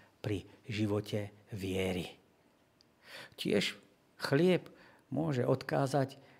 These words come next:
asocici-, asociácii na pokušenie Krista na tej, na, na púšti, na tomto svete. Áno, a tiež to teda môže viesť človeka, a, k v-, pochopeniu, alebo,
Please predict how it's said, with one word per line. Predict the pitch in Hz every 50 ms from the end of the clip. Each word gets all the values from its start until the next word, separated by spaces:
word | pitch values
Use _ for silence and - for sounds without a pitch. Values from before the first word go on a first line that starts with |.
| _ _ _ _ -
asocici-, | 127 117 - - 127 - - - 120 107 - - -
asociácii | - 143 123 - - 151 139 - - 143 127 117 113 110 - - 123 113 110
na | 101 95
pokušenie | 92 - 120 113 - - 120 - - 127 120 120 117 120 113 107 101 - - - - -
Krista | - 110 113 110 - - - - 117 110 107 - - - - -
na | 117 104 101
tej, | - 113 110 110 - - - - _ _ - -
na, | 135 113 104 92 - -
na | 175 143 98 82
púšti, | - - 110 113 113 - - - -
na | 110 104 98
tomto | - 110 104 101 - 98
svete. | - - - 113 117 117 - - 131 135 135 - - - - - - - - - - - - - - - - _ _ _ -
Áno, | 123 113 113 127 127 - -
a | - -
tiež | - - 202 185 170 - -
to | -
teda | 175 170 170 156 143
môže | 131 135 147 143 127 131 120
viesť | 104 113 117 131 123 - - -
človeka, | - 127 123 123 120 - - 120 113 117 - - - _ _ _ _ _ _ _ _ _ _ _ _ - - - - - - - - - -
a, | - 110 110 107 104 101 104 107
k | - 131 113
v-, | 110 147 156 156 139 117 110 107 101 101 -
pochopeniu, | - - 139 - - 127 - - 131 113 113 120 117 120 117 117 - - - - - - - - _ -
alebo, | 104 101 98 98 101 104 104 101